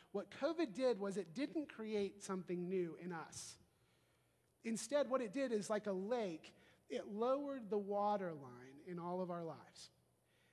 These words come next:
And it revealed a bunch of stuff that was already there. It was just, uh, under the water. And people are now having to,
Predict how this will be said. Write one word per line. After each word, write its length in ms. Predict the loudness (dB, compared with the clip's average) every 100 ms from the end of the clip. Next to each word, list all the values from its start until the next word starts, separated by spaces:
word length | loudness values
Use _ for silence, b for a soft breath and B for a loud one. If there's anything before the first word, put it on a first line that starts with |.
| b _ -12 -2
And 120 | 0
it 100 | 0
revealed 720 | -2 -2 -2 -2 0 0 0 -2
a 40 | -2
bunch 280 | 0 0
of 80 | -4
stuff 760 | -6 -2 2 4 2 -2 -10 -18 b b b b
that 100 | 0
was 160 | 2 4
already 360 | 6 6 4
there. 460 | 2 4 2 -2 -10 -16 -20 _ _ _ _ _ _ _ _ 0
It 80 | 4
was 180 | 4
just, 240 | 2 -2 0
uh, 80 | -2 0
under 220 | 0 2 2
the 80 |
water. 400 | 2 4 2 0 -8 -20 _ _ _ _ _ b b b b _
And 200 | -4 -2
people 320 | 2 0 2
are 80 | 0
now 200 | 4 4
having 320 | 4 2 0
to, 100 | -2